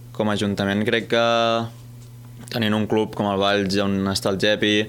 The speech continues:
ara ha sortit l'Isaac Bouda, que ha estat, que ha de disputar, ha competit a Hockey Lliga, ha sigut el jugador més jove en marcar un gol a Hockey Lliga. Pues crec que és això, que aquí a Valls podríem potenciar-ho molt.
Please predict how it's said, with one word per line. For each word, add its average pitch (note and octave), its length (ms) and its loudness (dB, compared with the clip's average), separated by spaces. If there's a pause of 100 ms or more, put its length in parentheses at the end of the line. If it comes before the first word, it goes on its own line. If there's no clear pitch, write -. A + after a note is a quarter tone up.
(360)
ara G2+ 200 0
ha G2+ 60 -2
sortit G2+ 240 0
l'Isaac G2 600 0
Bouda, G2 440 2
que G2+ 80 0
ha G2 40 -2
estat, G2 420 0 (260)
que G#2 80 2
ha G2 140 2
de G2 100 2
disputar, G2 520 0 (220)
ha F#2+ 80 -2
competit G2 360 0
a F#2+ 200 2
Hockey F#2+ 220 0
Lliga, G#2+ 400 2
ha - 680 -18
sigut G2+ 220 0
el F#2+ 120 0
jugador G2+ 260 2
més G2 120 0
jove G2+ 160 2
en G2 80 0
marcar F#2+ 440 0
un F#2+ 120 -2
gol G2 160 2
a F#2+ 60 0
Hockey F#2+ 180 -2
Lliga. G#2 300 0 (1600)
Pues G#2+ 160 -4
crec G2+ 160 2
que A2 80 2
és A2+ 80 4
això, A2+ 240 2
que A2 240 4
aquí G#2 160 2
a G#2+ 60 2
Valls G#2+ 220 2
podríem G#2+ 400 2
potenciar-ho G#2 440 2
molt. C#3 560 2